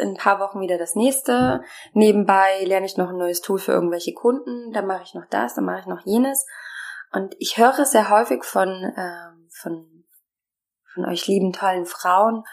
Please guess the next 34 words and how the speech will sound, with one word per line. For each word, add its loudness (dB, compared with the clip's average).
"Wow, 4
Nadine, 4
krass, 0
was -2
du -6
dir -2
in -4
dieser -2
kurzen 0
Zeit 0
aufgebaut 2
hast, -4
das -16
ist -6
Wahnsinn 2
und -4
du -8
kannst -2
so 4
stolz 2
auf -6
dich -2
sein 0
und -8
das -12
ist -8
echt, 0
ich -2
finde 0
es -4
ganz, 2
ganz 0
toll." 2
Und 0